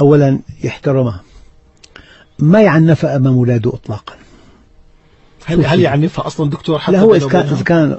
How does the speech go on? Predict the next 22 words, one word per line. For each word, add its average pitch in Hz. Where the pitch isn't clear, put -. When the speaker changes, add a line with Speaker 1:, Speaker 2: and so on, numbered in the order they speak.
Speaker 1:
في 143
خطأ 156
كبير 156
بده 156
يقول 185
له: 185
"ده 190
غلط". 185
"لا، 196
مو 226
غلط". 185
"لا، 185
بدي، 180
غلط، 170
أنت 160
غلطانة". 156
وهي 202
الدليل. 131
شايف 120
شلون؟ 131
لكن 185
يخلي 160